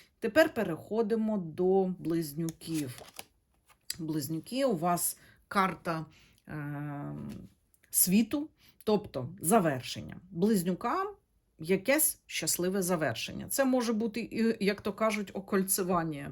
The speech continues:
одруження, а, якась, завершити яку-, якийсь проєкт, якусь роботу.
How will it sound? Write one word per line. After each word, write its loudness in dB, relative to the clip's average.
одруження, -2
а, 0
якась, 4
завершити 2
яку-, -6
якийсь 0
проєкт, -4
якусь -6
роботу. 0